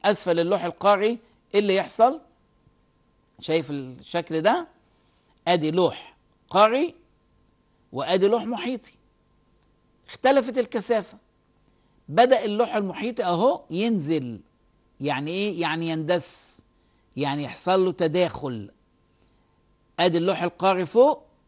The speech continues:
وأدي اللوح المحيطي، بيساعد على ظهور العديد من الأشكال، زي مثلًا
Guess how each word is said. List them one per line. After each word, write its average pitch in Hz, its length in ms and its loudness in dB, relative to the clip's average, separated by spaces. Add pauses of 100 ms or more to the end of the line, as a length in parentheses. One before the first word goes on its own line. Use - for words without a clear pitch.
(220)
وأدي 170 340 0
اللوح 165 260 -2
المحيطي، 214 600 -6 (320)
بيساعد 208 520 2
على 202 280 4
ظهور 175 640 2 (280)
العديد 160 540 0
من 160 240 -4
الأشكال، - 640 -10 (1200)
زي 247 260 4
مثلًا 254 500 0